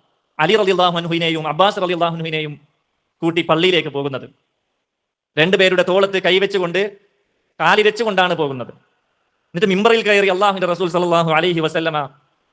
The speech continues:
ഇരിക്കുന്നു. സഹാബത്തുകൾ, സഹാബത്ത് ആ പ്രവാചകന്റെ മൊഴിമുത്തുകൾ കേൾക്കാൻ വേണ്ടി എല്ലാവരും ചുറ്റുമിൽ, ചുറ്റുമായി ഇരിക്കുന്നു.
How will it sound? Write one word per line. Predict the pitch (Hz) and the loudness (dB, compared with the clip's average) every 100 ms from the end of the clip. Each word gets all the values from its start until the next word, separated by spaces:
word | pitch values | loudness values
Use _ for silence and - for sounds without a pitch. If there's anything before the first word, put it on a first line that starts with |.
| _ _ - | _ _ -4
ഇരിക്കുന്നു. | 156 190 202 165 123 123 _ _ _ _ _ _ _ | 0 2 2 0 -4 -10 _ _ _ _ _ _ _
സഹാബത്തുകൾ, | 156 165 196 196 196 175 151 - _ _ _ _ _ - | 0 2 2 2 0 0 -2 -10 _ _ _ _ _ -4
സഹാബത്ത് | 156 202 208 208 190 160 - _ _ _ | 2 4 4 2 0 -2 -12 _ _ _
ആ | 156 | -2
പ്രവാചകന്റെ | 175 175 196 208 196 185 185 | 2 4 4 4 0 0 0
മൊഴിമുത്തുകൾ | 165 170 208 202 196 175 | 0 0 0 0 0 0
കേൾക്കാൻ | 170 185 185 175 | 0 0 0 0
വേണ്ടി | 165 160 | -2 0
എല്ലാവരും | 160 180 170 160 | 2 2 2 -4
ചുറ്റുമിൽ, | 165 - 180 165 156 | -8 -4 -4 -4 -10
ചുറ്റുമായി | - 156 180 165 156 | -10 -4 0 0 0
ഇരിക്കുന്നു. | 147 139 127 113 | -4 -8 -8 -10